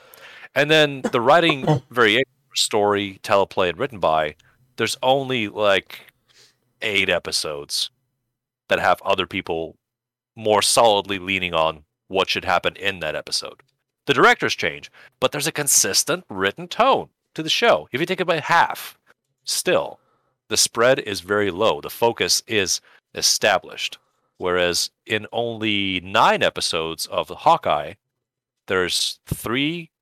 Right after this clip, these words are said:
Speaker 1: directors, three episodes each, and way more writing credits, which reads as messy to me. I could check the other,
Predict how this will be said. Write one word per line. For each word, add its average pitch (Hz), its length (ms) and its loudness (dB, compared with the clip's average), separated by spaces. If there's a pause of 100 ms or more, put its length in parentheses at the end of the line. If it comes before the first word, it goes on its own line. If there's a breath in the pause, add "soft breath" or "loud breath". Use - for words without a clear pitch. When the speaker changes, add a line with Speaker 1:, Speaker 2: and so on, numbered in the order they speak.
(220)
Speaker 1:
directors, - 680 -2 (220)
three 101 280 -2
episodes - 340 -2
each, - 380 -12 (800)
and 82 200 -12
way 95 480 4
more 82 200 -2
writing 80 240 0
credits, - 520 -8 (260)
which - 200 -6
reads 127 240 -2
as 113 160 -2
messy 104 560 -2
to - 100 -16
me. 76 280 -16 (2000)
I 113 80 2
could 107 140 -4
check 117 180 0
the 107 120 2
other, 95 280 4